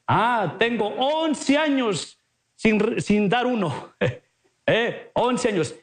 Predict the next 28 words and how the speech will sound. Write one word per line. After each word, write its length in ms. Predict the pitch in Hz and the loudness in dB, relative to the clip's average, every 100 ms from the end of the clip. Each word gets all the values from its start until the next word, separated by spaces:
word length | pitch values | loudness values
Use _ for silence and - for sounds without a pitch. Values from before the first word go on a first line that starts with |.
| _ | _
Y 80 | 185 | 0
si 140 | 180 156 | 2 2
yo 120 | 349 | 2
le 160 | 392 | 2
contara 680 | 285 220 175 143 104 92 95 _ _ _ | 0 0 0 0 0 -2 -8 _ _ _
las 340 | 151 185 - - | 2 2 -2 0
cosas 520 | - 359 339 349 254 | 4 4 4 0 2
que 140 | 277 | 2
yo 80 | 269 | 2
he 80 | 320 | 0
pasado 500 | - 175 254 262 240 | -2 0 0 0 0
cuando 220 | 202 151 | 0 0
yo 100 | 151 | 0
me 120 | 185 | 0
pongo, 320 | 135 208 202 | 0 0 2
digo, 160 | 131 120 | 2 0
"Señor, 580 | - 92 170 226 113 - | -4 -2 2 2 -2 0
por 240 | 143 131 | 0 2
favor, 800 | - 98 139 240 214 120 98 - _ _ _ _ - | 0 2 2 2 0 -2 -6 -10 _ _ _ _ 0
ya 120 | 240 | 2
no 200 | 139 101 | 2 0
quiero 360 | 120 147 147 120 | 2 2 0 -2
pelear, 520 | 101 110 127 180 147 | 0 0 0 0 -2
ya 160 | - | -2
no 160 | 190 131 | -2 0
quiero 280 | 160 147 147 | 0 0 -2
pelear, 300 | 101 139 139 | -4 -2 -2
ayúdame". 720 | 117 139 214 160 113 98 | 0 -2 0 -2 -2 -4